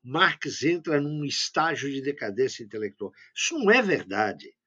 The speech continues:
Em setenta e nove, oitenta, mesmo em oitenta e um, Marx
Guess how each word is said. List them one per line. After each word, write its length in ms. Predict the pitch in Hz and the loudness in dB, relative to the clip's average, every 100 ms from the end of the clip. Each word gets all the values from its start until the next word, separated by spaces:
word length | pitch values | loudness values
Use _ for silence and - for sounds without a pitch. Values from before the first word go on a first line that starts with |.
| _ _ _ _ _ - | _ _ _ _ _ -6
Em 280 | 214 226 220 | -4 -2 0
setenta 560 | - 185 - 196 - | 4 4 8 6 8
e 60 | 151 | 2
nove, 500 | 139 165 165 139 151 | 4 6 6 4 4
oitenta, 760 | 143 95 - 143 143 - 123 - _ - | 2 2 4 4 2 -8 -12 -12 _ -16
mesmo 400 | 123 190 202 190 | 6 8 8 6
em 60 | 139 | 4
oitenta 400 | 120 143 123 95 | 4 2 0 -2
e 40 | |
um, 240 | 156 196 - - - - | -4 -6 -10 -20 -20 -4
Marx 400 | 151 226 208 | 2 4 4